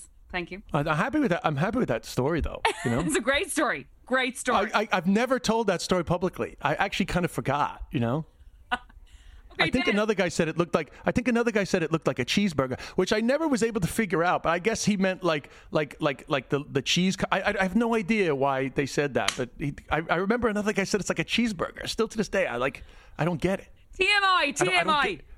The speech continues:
Speaker 1: T M I.
Speaker 2: Sorry, too much. Sorry.
Speaker 1: Okay, Des. <laughs> Des, the moment when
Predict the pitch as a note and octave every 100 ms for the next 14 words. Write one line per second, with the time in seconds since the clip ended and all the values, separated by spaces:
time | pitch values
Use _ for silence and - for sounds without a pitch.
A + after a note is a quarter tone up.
0 | - - D#4+ D4 B3 G#3 F3 - - D3+
1 | B2 - D3+ D3+ - C#3 C3 E4+ C4+ G4+
2 | F4+ E4+ - F4+ - - - - - -
3 | - G#4 G#4 - - - - F#4+ G#4+ F#4+
4 | B3+ D#4 D4+ F#4 A4 E4+ D4 C#4 A#3 B3
5 | A3+ A3+